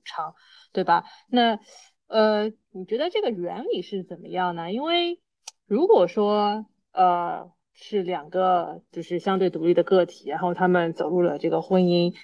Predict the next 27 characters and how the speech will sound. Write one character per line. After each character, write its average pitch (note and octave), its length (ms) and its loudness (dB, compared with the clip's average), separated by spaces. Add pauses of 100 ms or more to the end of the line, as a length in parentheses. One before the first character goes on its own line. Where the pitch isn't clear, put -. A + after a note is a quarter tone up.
在 G#3+ 200 6
走 F3+ 160 2
入 F#3+ 140 6
这 B3 60 8
个 B3+ 80 6
婚 B3 160 4
姻 A#3+ 120 4
之 A#3+ 160 0
前， D#3+ 320 -2
比 E3 80 -10
如 D#3 80 -6
说 F3+ 160 -2
经 G#3 200 2
济 G3+ 180 2
上 F3 160 0
面 E3 160 -4
两 C#3+ 140 -6
个 D#3+ 100 -4
人 D#3+ 120 -6
就 F3+ 100 0
是 - 100 -6
不 - 140 -8
对 F#3 180 4
等 D3+ 140 -4
的， - 80 -16 (580)
那 G3 120 2
么， F3+ 320 4